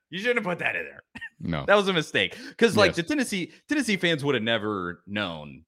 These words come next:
Speaker 1: to, like, look. I mean, sh-, I'm sure, like, some would have found it and, and been like, "Look, he's sweet." But he, he threw in, "About to enjoy the biggest day of my life.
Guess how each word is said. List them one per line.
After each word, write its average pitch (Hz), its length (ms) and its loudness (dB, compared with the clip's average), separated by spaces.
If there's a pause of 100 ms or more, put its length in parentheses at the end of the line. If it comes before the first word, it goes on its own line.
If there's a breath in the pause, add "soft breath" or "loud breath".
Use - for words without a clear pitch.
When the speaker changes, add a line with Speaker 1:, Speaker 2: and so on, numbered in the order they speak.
Speaker 1:
to, 110 80 -2
like, 87 200 -4
look. 104 200 -2
I 160 60 0
mean, 196 120 0
sh-, - 180 -8
I'm 208 140 0
sure, 214 320 0
like, 165 220 0
some 147 260 -4
would 135 80 -2
have 90 120 -4
found 92 300 -4
it - 140 0 (760)
and, 107 300 2
and 117 140 -2
been 117 140 0
like, 113 180 -2
"Look, 214 240 -4
he's 151 160 -8
sweet." 160 220 -2
But 135 100 2
he, 143 300 -4
he 113 280 -10
threw 240 260 2
in, 143 360 2 (380)
"About 175 480 4 (260)
to 170 140 0
enjoy 165 340 2
the 143 80 -2
biggest 139 420 0
day 131 220 -2
of 120 260 0
my 92 180 -4
life. 98 520 0